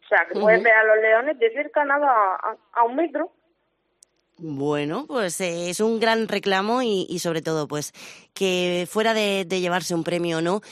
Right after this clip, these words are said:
Speaker 2: el premio es pasarlo tan bien como lo van a pasar, porque además es una época ya con menos calor, que, que se disfrutan las charlas educativas, se, se disfruta todo un montón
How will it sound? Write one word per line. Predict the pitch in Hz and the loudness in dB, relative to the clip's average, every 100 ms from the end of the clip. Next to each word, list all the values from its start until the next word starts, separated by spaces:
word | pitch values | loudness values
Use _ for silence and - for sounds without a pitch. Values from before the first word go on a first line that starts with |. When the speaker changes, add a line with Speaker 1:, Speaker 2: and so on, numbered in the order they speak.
| - - | -18 -6
Speaker 2:
el | 160 | -6
premio | 160 180 220 | -4 -2 -2
es | 220 | -2
pasarlo | 170 151 165 196 220 - - | -6 -8 -4 0 -2 -4 -6
tan | 151 156 | -4 -2
bien | 185 | -2
como | 208 202 | -2 0
lo | 175 | 0
van | 180 | 0
a | 175 | -2
pasar, | 151 165 196 | -4 -4 -2
porque | 226 - 165 | -4 -4 -4
además | 156 185 208 - - - | -2 -2 -4 -8 -20 -10
es | - 180 | -6 -2
una | 196 190 | 0 0
época | 180 180 170 | -2 -4 -2
ya | 165 | -2
con | 170 160 | -4 -2
menos | 165 156 | -2 -4
calor, | - 139 147 233 | -6 -4 0 0
que, | - 208 175 160 | 0 -2 -2 -4
que | |
se | 160 | -6
disfrutan | 156 156 175 175 175 | -6 -6 -2 0 0
las | 160 - | -2 -4
charlas | 170 170 165 | -4 -2 -2
educativas, | 165 165 151 156 165 175 - - - - | -2 -2 -4 -2 -2 -2 -6 -20 -20 -14
se, | - 185 175 165 | -6 -2 0 -2
se | - 180 | -2 -4
disfruta | 165 190 190 | -4 -4 -2
todo | 196 208 | 0 0
un | 202 | 0
montón | 180 180 196 208 | -2 0 -2 -2